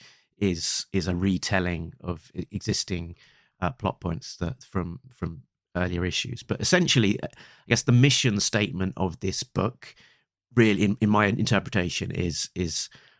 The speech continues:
let's have a miniseries that tells the origins of Snake Eyes, that brings him up essentially to, uh, the point at which, uh,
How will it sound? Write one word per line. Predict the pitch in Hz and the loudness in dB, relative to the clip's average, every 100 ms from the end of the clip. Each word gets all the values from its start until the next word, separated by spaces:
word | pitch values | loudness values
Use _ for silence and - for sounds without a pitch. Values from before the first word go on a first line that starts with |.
| _ | _
let's | 113 - | 0 4
have | 147 | 4
a | 117 | 6
miniseries | 107 98 - 98 85 87 85 - - | 6 2 0 -2 0 -2 -2 -4 -6
that | - 90 - | -2 -2 -2
tells | - 90 87 78 - - | 0 0 0 -2 -4 -4
the | 90 87 - - | -4 -2 -4 0
origins | 98 90 - 87 85 - | 2 0 -2 -4 -6 -6
of | 85 - | -6 -6
Snake | - - 98 87 - | -6 -4 -2 -4 -2
Eyes, | 87 87 - | -2 -2 -2
that | 101 | -8
brings | - 90 82 | -4 -6 -4
him | 90 | -6
up | 85 - _ | -6 -8 _
essentially | - 82 - 85 82 | -8 -8 -6 -10 -10
to, | - 82 76 - _ _ _ _ | -6 -6 -6 -18 _ _ _ _
uh, | - | -10
the | - | -10
point | - 95 85 | -4 -2 -2
at | - - | -4 -4
which, | 95 - - - - _ | -4 -2 -4 -4 -6 _
uh, | - 80 | -8 -8